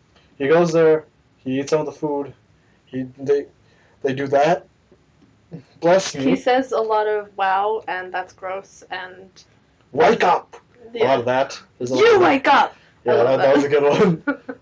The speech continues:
Speaker 1: Um, yeah, it's just, like, a lot of yelling for the American one. The British one, he's usually fairly
Speaker 2: Calm.
Speaker 1: he's very calm. He's still yell-, uh, okay. His language is just as flowery,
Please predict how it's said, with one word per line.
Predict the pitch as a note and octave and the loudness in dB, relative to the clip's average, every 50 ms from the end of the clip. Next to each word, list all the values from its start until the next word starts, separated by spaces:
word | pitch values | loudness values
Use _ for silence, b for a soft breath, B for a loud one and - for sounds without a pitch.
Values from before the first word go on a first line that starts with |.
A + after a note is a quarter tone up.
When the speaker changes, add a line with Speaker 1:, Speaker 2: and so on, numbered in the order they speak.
| _ | _
Speaker 1:
Um, | C#3 C3+ C3+ C3+ C3+ C3+ C3+ C3+ C3+ C#3 | -4 -2 0 2 2 2 0 -2 -2 0
yeah, | D3 D#3 D#3 | 2 2 2
it's | D#3 - | 2 -2
just, | E3+ D#3+ - | -4 -2 2
like, | F#3 D#3+ - | 0 2 4
a | D#3 | 4
lot | C#3+ C#3 C#3+ C#3+ | 4 4 4 2
of | C3 A#2+ | 0 -2
yelling | B2 B2 B2 B2+ B2+ B2+ B2+ | 0 0 0 0 -2 -6 -6
for | - C3 | -8 -6
the | C3 C3 | -4 -4
American | C3 C3 B2 B2+ B2 A#2+ B2 B2 | -4 -2 -2 -2 -2 -2 -4 -6
one. | A#2+ A#2+ B2 | -4 -4 -4
The | C3+ - | -4 0
British | F#3 G#3 G3+ G3+ - F3 | 0 0 0 0 0 0
one, | D#3 C#3+ C#3+ | 0 0 -2
he's | C#3 C3 B2 - - - C#3 | -6 -10 -10 -14 -18 -14 -12
usually | C3+ B2 B2+ B2+ B2 | -12 -12 -10 -10 -8
fairly | A#2+ - B2+ B2+ B2+ B2 B2+ B2+ B2 A#2+ A#2+ - _ _ _ _ _ _ _ _ _ - _ _ _ | -4 -2 -2 -2 -2 -2 -4 -4 -4 -6 -8 -12 _ _ _ _ _ _ _ _ _ -20 _ _ _
Speaker 2:
Calm. | - - - G3+ F#3 F#3+ G3 G#3 A3+ | -20 -16 -14 -12 -12 -10 -12 -12 -16
Speaker 1:
he's | - _ | -8 _
very | F3+ F#3 E3+ D3+ | 0 0 0 0
calm. | - - - - - C3+ C3 C3+ C#3 C#3 C#3+ C#3+ _ _ _ | -4 -10 -14 -4 -2 0 0 0 0 -2 -4 -10 _ _ _
He's | F#3+ G3 - | -8 -6 -2
still | - C#4 A3+ F3 | 0 0 2 0
yell-, | D3+ C3+ C3+ C3+ C#3+ - - F3+ | 2 2 2 2 2 2 2 2
uh, | F3 F3+ F3+ F3+ F3 E3+ E3 D#3+ D3 A2+ | 2 4 4 6 6 4 4 4 2 0
okay. | - - C#3+ - - - _ _ b b b b b b b b - _ _ _ | 0 -2 -2 -2 -2 -8 _ _ b b b b b b b b -20 _ _ _
His | _ D#3 D#3+ D#3+ D3+ D3+ | _ -2 0 0 0 -2
language | D3+ C#3+ D3 D3 D3+ E3+ F3 F3 F3+ E3 - - | -2 -2 0 0 2 2 2 4 2 2 2 -2
is | D3 C3 - - | -6 -8 -8 -4
just | - D#3+ D3+ - - | 0 0 0 0 -2
as | E3 D#3 - - | -6 -8 -8 -4
flowery, | - C#3+ C#3 C#3+ D3 D#3 E3 E3+ F3+ F#3 F#3 | -2 0 2 2 2 2 2 0 0 -2 -4